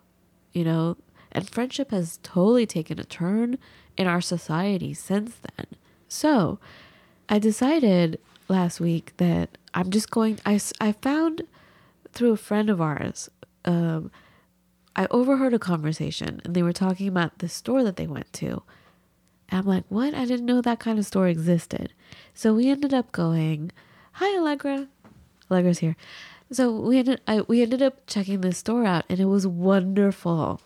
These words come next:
It was enchantment. Another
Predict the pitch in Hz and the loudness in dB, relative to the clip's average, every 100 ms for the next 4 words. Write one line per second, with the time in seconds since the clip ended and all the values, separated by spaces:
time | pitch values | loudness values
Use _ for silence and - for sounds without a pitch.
0 | - 196 190 180 - _ _ _ - - | 0 4 6 4 0 _ _ _ -12 -8
1 | 196 180 - - - - 196 185 165 - | -6 -6 -6 -6 -6 -2 2 4 2 -4
2 | - - - - - - _ _ - 202 | -8 -8 -8 -10 -16 -20 _ _ -6 -4
3 | 190 208 254 320 349 349 | 0 2 2 2 2 0